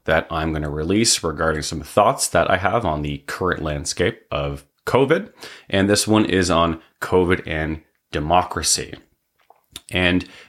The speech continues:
the previous one I released was about information in general, the nature of truth, and so go check that one out if you're interested. And I wanna start this one off again as the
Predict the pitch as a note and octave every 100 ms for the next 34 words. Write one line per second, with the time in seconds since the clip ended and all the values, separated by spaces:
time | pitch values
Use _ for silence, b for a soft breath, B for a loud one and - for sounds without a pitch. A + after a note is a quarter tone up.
0 | - F#2 - D#3 D3+ D3 C3 B2 A#2 B2+
1 | F#3+ - - - F2+ E2+ D#2+ E2+ E2+ -
2 | G#2+ G2 F#2+ F2 G2+ - B2+ - E2 D#2
3 | F2+ A2 C#3 E3+ E2 D#2 D#2 - C#2+ -
4 | - - F#3 C#4 - B B F2 F2 B2+
5 | A3 F#2+ E2+ F#2 - - D#2+ F#2 A2 -
6 | - - - C#3+ D3+ D3 D3+ D3+ D3 B
7 | B B B A2+ A#2 A#2+ - A2+ A2+ -
8 | E3+ E3+ E3 D3 C#3 C3+ G#2+ G#2+ - E2
9 | D2+ A2 D#3 G#3 A3 _ b b b b
10 | - F2 F2 E2+ - - _ _ _ _
11 | _ - - E2+ F#2 F#2